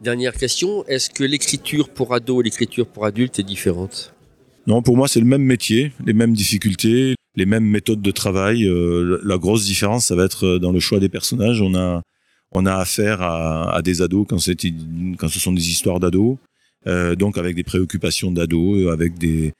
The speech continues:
Speaker 2: avec le, toutes les problématiques qui sont celles de l'adolescence, euh, aujourd'hui, mais aussi passées, à savoir le regard du groupe, euh, le regard de l'autre, la découverte de la sexualité, les rapports à l'autorité, qu'elle soit parentale ou,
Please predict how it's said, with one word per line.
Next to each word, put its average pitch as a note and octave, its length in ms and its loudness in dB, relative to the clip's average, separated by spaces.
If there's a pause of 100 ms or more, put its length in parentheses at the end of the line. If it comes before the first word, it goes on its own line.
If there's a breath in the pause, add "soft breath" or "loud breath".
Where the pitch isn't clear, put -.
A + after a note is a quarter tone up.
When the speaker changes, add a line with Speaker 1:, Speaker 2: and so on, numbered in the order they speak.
(340)
Speaker 2:
avec D#2+ 360 -4
le, D2+ 120 -2
toutes - 240 -8
les F2 100 0
problématiques E2+ 560 0
qui G2+ 120 -6
sont - 180 0
celles F2+ 220 0
de F2+ 100 4
l'adolescence, F2 680 2
euh, D#2+ 280 -4
aujourd'hui, F2+ 580 2
mais F2 340 2
aussi F#2+ 580 -2
passées, A2+ 380 0
à F2+ 80 0
savoir F#2 280 0
le F2+ 100 2
regard E2+ 360 2
du F2+ 100 -2
groupe, A2+ 440 0
euh, F#2 160 0 (420)
le F2 200 0
regard F2 260 2
de F2 80 2
l'autre, G2+ 380 0
la D#2+ 160 2
découverte E2 340 -2
de F2 80 0
la D#2 60 0
sexualité, D#2 580 -2
les G2 100 0
rapports D#2+ 500 0
à D#2 40 0
l'autorité, F2 760 0
qu'elle - 140 0
soit - 180 -2
parentale E2+ 600 -2
ou, D#2 320 -6